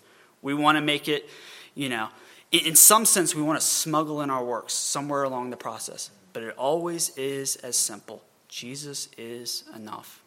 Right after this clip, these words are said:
Just come back to him. First time, one millionth time, come back to him. Walk in the light. And thirdly, be children of the light.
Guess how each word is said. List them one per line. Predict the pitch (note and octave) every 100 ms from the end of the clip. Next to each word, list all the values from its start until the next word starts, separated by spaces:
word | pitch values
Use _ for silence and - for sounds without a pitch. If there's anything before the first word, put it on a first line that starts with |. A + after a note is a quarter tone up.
| _ -
Just | G2 -
come | - C3
back | D3+ D3+ -
to | C#3+
him. | A#2+ G2 _ _ _ _ _ - - -
First | - B2 - -
time, | G#3 A3 A#3 - - _ _ _ _ -
one | B2 A2+
millionth | B2+ F#3 F#3
time, | A3+ G#3+ A3 - - _ _ _ _ -
come | - C#3
back | C#3+ C#3+
to | D#3
him. | D3 - - - _ _ _ _ _ _ _ _ -
Walk | G#2+ B2 B2+ - -
in | B2+
the | A#2
light. | A#2 - - _ - - - - - -
And | D3 -
thirdly, | G3 F#3 D#3
be | C#3 F3
children | - G3 F#3+ D3+ A2+
of | G2+
the | A#2
light. | G#2+ G#2